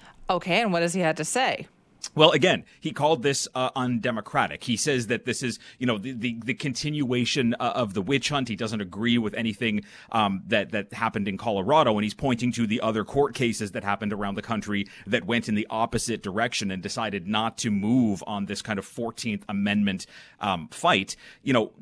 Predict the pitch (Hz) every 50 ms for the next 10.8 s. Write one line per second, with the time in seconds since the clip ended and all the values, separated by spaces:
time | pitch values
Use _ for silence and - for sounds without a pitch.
0 | - - 135 156 139 139 139 175 185 151 - - 160 151 - - 139 131 113 107
1 | 117 113 - - - - 127 113 107 107 107 110 107 107 101 101 - - - -
2 | _ _ _ _ _ _ _ _ _ _ 175 170 165 131 - 165 143 - 143 147
3 | 139 135 139 127 127 127 120 120 120 120 117 117 110 - - 120 117 117 107 -
4 | 113 107 104 98 90 82 - 117 113 - - 90 85 - - - 95 90 92 113
5 | 123 120 123 120 110 113 - - 117 - - 123 113 113 - 117 113 107 - 104
6 | 104 104 98 101 113 107 104 117 - 101 98 107 123 117 104 101 - - - 123
7 | 107 101 92 127 123 - - - 123 123 127 113 101 - 120 120 113 - 120 117
8 | 110 101 90 - - - 165 151 139 - 123 107 101 101 - - 127 117 110 110
9 | 104 104 107 113 120 123 120 127 113 - 131 113 104 110 107 98 98 - - -
10 | - - - _ - 104 107 98 92 90 82 - 117 110 101